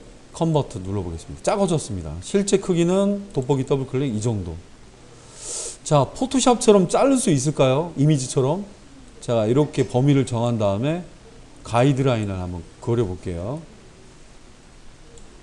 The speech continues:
어, 크롭 툴로 잘라도 되겠고요. 이렇게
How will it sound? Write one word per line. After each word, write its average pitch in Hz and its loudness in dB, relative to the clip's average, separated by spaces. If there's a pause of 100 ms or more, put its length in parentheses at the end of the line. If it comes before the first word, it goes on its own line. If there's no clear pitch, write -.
(2750)
어, 107 -4 (140)
크롭 233 2
툴로 214 4
잘라도 202 2
되겠고요. 123 0
이렇게 127 0